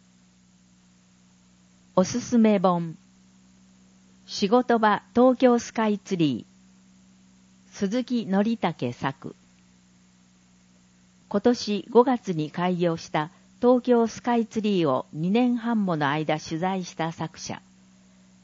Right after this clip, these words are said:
タワー作りに関わった人たちがどんな仕事をして、どんな工夫や苦労をしたのか、詳しいイラストで教えてくれます。休館日。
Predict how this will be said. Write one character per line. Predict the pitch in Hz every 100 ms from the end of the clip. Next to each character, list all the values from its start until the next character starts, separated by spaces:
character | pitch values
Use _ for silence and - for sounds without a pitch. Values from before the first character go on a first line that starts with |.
| _ _ _
タ | - 180
ワ | 240 240
ー |
作 | 233 226 214
り | 175
に | 165
関 | 160 160 196
わ | 202
っ | -
た | 170
人 | - 202
た | 190 160
ち | 160
が | 147 143 _ _
ど | 180 220
ん | 269
な | 226
仕 | - 170
事 | 170 - 160
を | 156
し | -
て、 | - 143 - _ -
ど | 233 277
ん |
な | 240
工 | 190 190
夫 | 220 220
や | 214
苦 | - 226
労 | 208 160
を |
し | 139 -
た | 156
の | 135
か、 | - 98 _ _ _ _ -
詳 | 185 214
し | 226 - 190 156
い |
イ |
ラ | 160 214
ス | -
ト | 214
で | 190 185
教 | 165 -
え | 147
て | 143
く | -
れ | 131
ま | 131 123
す。 | - - _ _ _ _ _ _ _ _ _ _ _ _ _ _ _ _ _ _ _ _ _ _ 62 62 - - - - - - -
休 | - 247 269
館 | 254 240 220 160 117
日。 | 104